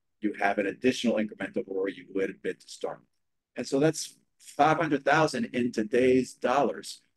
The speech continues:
um, in terms of the value going to a three years opposed to a four. So that is pretty sizable.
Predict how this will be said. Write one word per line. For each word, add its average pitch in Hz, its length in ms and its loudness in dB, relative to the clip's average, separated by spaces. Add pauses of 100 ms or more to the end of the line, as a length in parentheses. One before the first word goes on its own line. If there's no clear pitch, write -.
(160)
um, 98 220 -2
in 95 80 -10
terms 107 300 -2
of 95 120 -4
the 104 80 0
value 104 280 2
going 98 220 -4
to 87 100 -10
a - 20 -10
three - 300 -6
years 92 260 -6
opposed - 200 -18
to - 80 -16
a - 20 -20
four. - 180 -20 (220)
So - 140 -12
that 139 180 2
is 107 100 -2
pretty - 240 -12
sizable. - 400 -18